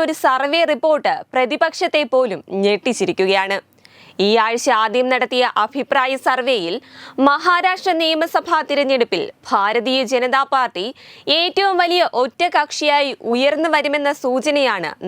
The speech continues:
നൽകുന്നത്. വരാനിരിക്കുന്ന തിരഞ്ഞെടുപ്പിൽ പാർട്ടി എത്ര സീറ്റുകൾ നേടുമെന്നതിന്റെ വിശദമായ വിവരണവും അഭിപ്രായ വോട്ടെടുപ്പ് നൽകുന്നുണ്ട്. വരുന്ന മഹാരാഷ്ട്ര നിയമസഭാ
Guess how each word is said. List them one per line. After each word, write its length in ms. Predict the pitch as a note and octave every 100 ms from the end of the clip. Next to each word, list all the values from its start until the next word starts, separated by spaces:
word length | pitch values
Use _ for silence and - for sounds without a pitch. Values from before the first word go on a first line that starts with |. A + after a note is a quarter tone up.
| F#3
നൽകുന്നത്. 500 | F#3+ F#3+ F#3+ F#3 F#3 _ _ - - - - - F#3
വരാനിരിക്കുന്ന 680 | G3+ G#3 A3+ A#3 A#3+ B3+ B3
തിരഞ്ഞെടുപ്പിൽ 540 | C4 B3 B3 B3 A#3+ B3 B3
പാർട്ടി 360 | A#3 A3 A#3+ C4 B3 -
എത്ര 220 | G#3+ G#3+ C4+ C4+
സീറ്റുകൾ 380 | C4 B3+ C4 C4+ A#3+
നേടുമെന്നതിന്റെ 760 | A3+ B3 D4+ C#4+ C#4 C4+ B3+ C4+ B3 G3+ F#3
വിശദമായ 560 | A3+ D4 C#4+ C#4 C#4 D4 B3+
വിവരണവും 540 | B3+ C#4+ D4 G3 E3 A3+ - - - A#3+
അഭിപ്രായ 460 | C4+ D4+ - E4+ F4 D4+
വോട്ടെടുപ്പ് 520 | C#4 C#4+ D#4 A#3+ G3+ E3+ - G3
നൽകുന്നുണ്ട്. 520 | F#3+ F#3+ G3+ G3+ F#3+ G3+ - _ _ - - _ C4+ D4
വരുന്ന 280 | D#4+ F#4 G#4+ G4+
മഹാരാഷ്ട്ര 640 | F4 F4+ F#4 F#4 F4+ F4+ D#4+ C4 B3+
നിയമസഭാ 640 | C#4 D4 D#4 E4 D#4+ F4